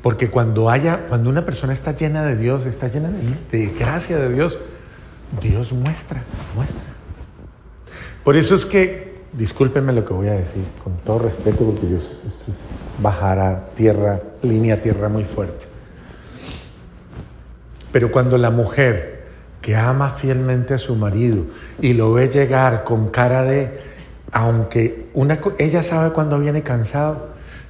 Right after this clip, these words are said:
y ella sabe cuando viene con otra cosa rara.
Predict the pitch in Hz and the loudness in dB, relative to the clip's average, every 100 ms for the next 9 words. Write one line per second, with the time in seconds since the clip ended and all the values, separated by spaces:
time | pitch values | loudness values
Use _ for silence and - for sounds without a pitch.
0 | - 120 117 117 127 113 123 123 120 117 | -4 2 2 4 2 0 0 0 0 0
1 | 113 113 113 110 113 117 123 - - - | 0 0 0 0 0 -2 -4 -14 -20 -18
2 | - 82 90 101 101 101 95 101 90 85 | -10 -4 -2 -2 -4 -4 -4 -6 -6 -4
3 | 82 | -6